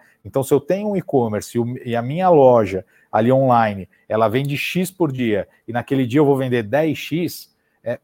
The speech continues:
provavelmente algum sistema vai alertar no meio desse caminho. Fala, "Opa, será que ele não tá sendo um ataque, não tá sofrendo um ataque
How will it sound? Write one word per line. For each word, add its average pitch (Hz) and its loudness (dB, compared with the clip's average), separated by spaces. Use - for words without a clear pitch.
provavelmente 151 0
algum 123 -4
sistema 151 -2
vai 131 2
alertar 143 0
no 107 -10
meio 110 -4
desse 117 -8
caminho. 139 -4
Fala, 120 0
"Opa, 143 2
será 147 0
que 165 -2
ele 143 0
não 127 -6
tá 123 -2
sendo 117 -6
um 113 -2
ataque, 117 -4
não 113 -10
tá 120 -2
sofrendo 113 -8
um 107 0
ataque - -2